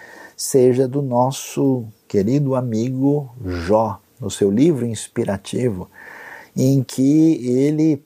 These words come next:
perde, assim, toda a família, os seus filhos todos, porque você sabe que perder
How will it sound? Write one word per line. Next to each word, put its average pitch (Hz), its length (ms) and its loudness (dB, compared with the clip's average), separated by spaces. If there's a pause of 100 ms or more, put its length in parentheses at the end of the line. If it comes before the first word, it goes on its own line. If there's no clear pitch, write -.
(120)
perde, 147 640 0 (100)
assim, 123 720 -6 (340)
toda 165 260 4
a - 20 -4
família, 165 500 -2
os 110 140 -12
seus 160 200 0
filhos 185 400 0
todos, 151 440 0
porque - 180 -4
você 160 240 -4
sabe 156 340 0
que 101 240 -6 (560)
perder 131 680 4